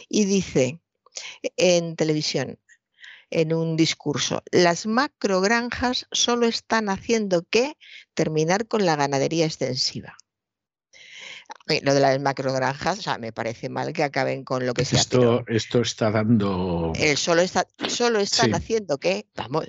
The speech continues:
Speaker 1: <laughs> vamos, por favor, que además es, estudia, no sé, de, de, dos cosas, ¿no? Dos carreras
Speaker 2: No,
Speaker 1: hizo la, la
Speaker 2: psicología,
Speaker 1: joven.
Speaker 2: no, no, no,
Speaker 1: Ah,
Speaker 2: no
Speaker 1: una.
Speaker 2: tiene solo una
Speaker 1: Bueno.
Speaker 2: carrera que es psicología, sí.
Speaker 1: Bueno, <laughs> solo una, en fin.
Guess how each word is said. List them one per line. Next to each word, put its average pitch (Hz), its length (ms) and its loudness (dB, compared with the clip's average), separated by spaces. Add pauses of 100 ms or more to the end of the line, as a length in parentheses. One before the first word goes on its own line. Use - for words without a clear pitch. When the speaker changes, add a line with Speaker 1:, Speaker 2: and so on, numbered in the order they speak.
(100)
Speaker 1:
<laughs> - 920 0
vamos, 208 400 0
por 139 220 -8
favor, 143 380 -2 (460)
que 147 100 0
además 156 320 -4
es, 202 180 -4
estudia, 175 640 0
no 160 120 -6
sé, 156 140 -2
de, 139 180 2
de, 143 400 -6
dos 170 220 0
cosas, 165 440 0
¿no? 165 180 -2
Dos 165 140 -2
carreras 175 420 4
Speaker 2:
No, 123 140 8
Speaker 1:
hizo 117 100 2
la, 104 80 0
la 180 60 0
Speaker 2:
psicología, 117 580 2
Speaker 1:
joven. 107 260 0
Speaker 2:
no, 107 180 0
no, - 80 -18 (100)
no, 107 100 0
Speaker 1:
Ah, 175 60 2
Speaker 2:
no 190 80 2
Speaker 1:
una. 190 120 0
Speaker 2:
tiene 110 160 0
solo 110 280 2
una 107 100 0
Speaker 1:
Bueno. 156 180 -2
Speaker 2:
carrera 107 300 0
que 92 100 -4
es 87 120 -2
psicología, - 580 -8
sí. - 100 -8
Speaker 1:
Bueno, 156 160 4
<laughs> 165 160 0 (260)
solo - 220 4 (240)
una, 190 300 2
en 175 100 -4
fin. 180 320 -2